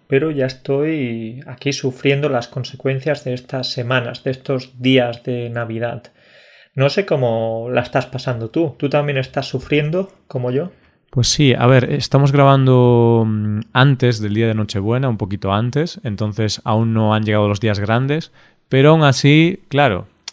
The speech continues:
Speaker 2: cuando ya estamos a mediados de diciembre, comenzamos a tener chocolates, turrones en casa. Yo, por ejemplo, tuve una comida familiar estos días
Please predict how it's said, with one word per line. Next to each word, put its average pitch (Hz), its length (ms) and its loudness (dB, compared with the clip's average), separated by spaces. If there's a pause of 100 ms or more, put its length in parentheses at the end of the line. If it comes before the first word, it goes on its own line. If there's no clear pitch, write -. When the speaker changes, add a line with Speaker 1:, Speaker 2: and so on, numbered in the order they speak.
(520)
Speaker 2:
cuando 117 880 4
ya 131 100 2
estamos 135 360 2
a 127 60 2
mediados 123 320 4
de 120 60 2
diciembre, 143 600 2
comenzamos 117 560 -2
a 117 100 -2
tener 110 520 -2
chocolates, 131 1000 0
turrones 127 800 0
en 95 120 -6
casa. 127 680 0 (420)
Yo, 117 160 -2
por 113 140 2
ejemplo, 107 420 0
tuve 110 160 -4
una 107 200 -2
comida 104 320 -2
familiar 101 600 -2
estos 101 340 -6
días 123 400 -2